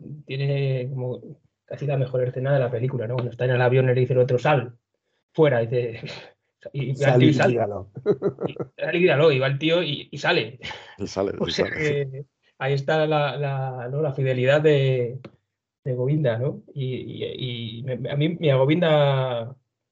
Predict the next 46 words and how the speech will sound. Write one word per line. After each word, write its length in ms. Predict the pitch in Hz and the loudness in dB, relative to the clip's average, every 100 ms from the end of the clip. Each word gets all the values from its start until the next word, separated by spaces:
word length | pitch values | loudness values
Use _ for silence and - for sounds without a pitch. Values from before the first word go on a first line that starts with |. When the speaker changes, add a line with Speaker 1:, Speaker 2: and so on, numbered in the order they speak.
| _ - | _ -12
Speaker 1:
además 200 | 123 123 | -8 -4
que 100 | 123 | 0
tenemos 280 | 131 127 | 0 2
aquí 160 | 131 127 | 0 2
a 60 | 131 | 0
Oscar, 260 | - 123 | 2 0
que 80 | 123 | 0
es 120 | 120 | -4
casi 220 | - 120 | -6 -2
amigo 240 | 120 123 123 | 0 2 2
suyo, 360 | 135 147 156 - _ _ - _ _ _ - | 2 2 0 -6 _ _ -20 _ _ _ -4
eh, 600 | 131 123 123 123 120 117 | 2 4 4 2 -2 -2
de 100 | 127 | -2
Kabir 240 | 131 131 131 | 2 4 4
Bedi, 380 | 143 156 - _ _ _ _ - | 4 2 -2 _ _ _ _ 2
eh, 340 | 131 127 123 | 4 6 4
me 280 | 113 107 139 | 0 0 2
parece 280 | 139 151 139 | 4 4 4
bien. 320 | 120 110 113 _ - 220 - | 4 0 -6 _ -18 -16 -14
Eh, 180 | 120 | -12
me 380 | 110 - 117 117 | -12 -14 -12 -10
parece 260 | 123 - 123 | -10 -6 -6
que 160 | - - 127 | -8 -10 -10
lo 100 | 131 | -8
que 80 | 127 | -4
tú 100 | 131 | 0
dices, 260 | 135 131 123 | 0 2 2
habla 220 | 120 117 | 2 2
poquito, 420 | 123 131 156 156 | 2 2 4 4
pero 140 | 135 123 | 6 4
lo 80 | 120 | 4
que 100 | 127 | 2
habla 280 | 127 127 123 | 2 2 2
es 100 | 123 | 0
como, 640 | 131 131 123 120 113 120 - | 0 2 4 4 0 -6 -10
y 120 | 131 | -8
esa 120 | 127 | -4
mirada 320 | 123 123 123 | 0 2 2
que 120 | 120 | 2
tiene, 280 | 113 135 135 | 2 2 4
¿no? 140 | 127 131 | 2 2
Y 60 | |
esa, 340 | 123 123 117 117 | 2 2 2 0
ese 160 | 123 | -2
porte 380 | - 131 - 117 | 0 0 2 -2
físico 800 | 117 135 123 127 123 120 113 | 0 0 2 6 6 6 2